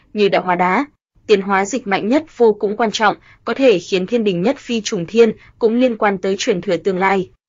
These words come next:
Hắn tự mình tọa quan, dù là mấy tháng cũng sẽ không nhúc nhích. Về phần những người khác cũng là như vậy, mỗi ngày thay nhau thủ hộ. Đại Hắc Cẩu lại vô cùng nóng lòng,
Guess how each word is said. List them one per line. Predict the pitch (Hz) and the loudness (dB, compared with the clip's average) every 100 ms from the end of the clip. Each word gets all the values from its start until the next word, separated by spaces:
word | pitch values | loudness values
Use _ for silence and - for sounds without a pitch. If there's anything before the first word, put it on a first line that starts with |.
| _ | _
Hắn | - 208 226 | -4 -2 -2
tự | 277 | -2
mình | 220 214 180 | 0 0 0
tọa | 196 - | -4 -4
quan, | - 220 208 208 _ | 0 2 2 -4 _
dù | - 247 | -6 0
là | 220 196 | 2 2
mấy | 185 180 | 0 -2
tháng | 202 196 208 | -2 -4 -4
cũng | 220 190 | -6 -6
sẽ | - 196 | -8 -8
không | - 202 | -4 -2
nhúc | 262 269 | -2 0
nhích. | 311 - _ _ - | -2 -4 _ _ 2
Về | 240 226 | 4 4
phần | - 196 196 | 2 -2 -2
những | 226 | 0
người | 262 | 0
khác | 190 233 302 - | 0 -2 -2 -4
cũng | 226 247 | -4 0
là | 240 | 0
như | 202 | 0
vậy, | 196 202 - _ _ - | 2 2 0 _ _ -2
mỗi | 220 | 0
ngày | 254 214 | 0 -2
thay | 190 208 | -2 -2
nhau | 233 220 | -2 -2
thủ | - 170 | -4 -4
hộ. | 190 185 - _ _ - | 0 0 -2 _ _ -4
Đại | 190 | -2
Hắc | 220 285 | 0 -2
Cẩu | - 180 | 0 0
lại | 180 180 180 | 2 0 0
vô | 233 226 | 0 0
cùng | 220 208 | 0 -2
nóng | 202 185 | -2 0
lòng, | 240 220 | 2 2